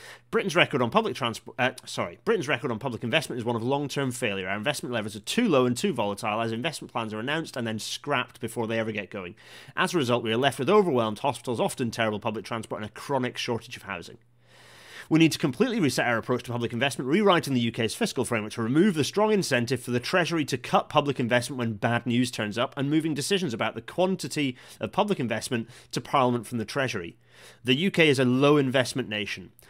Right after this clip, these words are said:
Too often we are living off our past rather than investing in our future. Turning that around means big changes to how public investment decisions are made and stuck to.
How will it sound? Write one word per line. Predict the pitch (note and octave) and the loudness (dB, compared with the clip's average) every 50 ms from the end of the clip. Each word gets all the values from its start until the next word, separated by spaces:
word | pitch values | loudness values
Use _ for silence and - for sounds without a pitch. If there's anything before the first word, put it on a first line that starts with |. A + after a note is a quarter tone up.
| _ _ | _ _
Too | - - - G#3 G3 | -6 2 4 6 8
often | F#3 D#3 - - D3+ | 8 6 4 2 0
we | C3+ C3+ | 2 4
are | C3 | 4
living | C3 B2+ A#2 B2 A#2+ | 4 4 4 2 2
off | A#2+ C3+ B2+ - | 2 0 0 0
our | A#2 G#2 | -2 -2
past | - - - E3+ E3+ D#3 - - | -2 -2 -2 -2 -2 -2 -4 -4
rather | A#2+ C3+ E3 E3 D3 | 0 2 2 2 2
than | D3+ C#3 | 0 -2
investing | B2+ A#2 A#2+ A#2 - - A2 | 0 0 0 -2 -2 -6 -6
in | G#2+ G2+ | -4 -4
our | G2 G2 | -6 -6
future. | - - G#2 G2 - - G#2 G2+ - - _ _ - | -6 -6 -6 -4 -2 -4 -4 -4 -6 -10 _ _ -2
Turning | - - E3 F3+ G3 F#3+ | 2 2 4 4 4 2
that | F#3+ F3+ E3 | 2 2 2
around | C#3+ C3 A#2+ A#2 | 2 2 0 0
means | A2+ A2 A2 G#2 | 0 -2 -4 -6
big | F#2+ - D3 D3 C#3+ C#3+ | -4 -2 -2 -2 -2 -4
changes | - - B2+ A#2 A2 G#2 G#2+ | -4 -2 -2 -2 -2 -4 -8
to | - G2 | -8 -8
how | F#2+ G#2 G2+ | -6 -6 -6
public | - C3 C#3 D3+ D3 | -6 -6 -6 -6 -6
investment | D3+ B2 A2+ G#2+ - - G#2+ G2 | -6 -6 -6 -6 -8 -10 -12 -12
decisions | G2 F#2 A2 A2+ G2 - | -12 -10 -8 -8 -6 -6
are | F#2 G#2+ G2+ | -6 -6 -4
made | G#2 G#2+ A2 A2 A2+ G#2 - _ | -4 -4 -2 -2 -4 -6 -8 _
and | A2 G#2+ G#2+ - | -12 -10 -10 -8
stuck | - - - - A2+ - - | -10 -8 -6 -6 -6 -6 -8
to. | - - F2+ - | -12 -14 -14 -14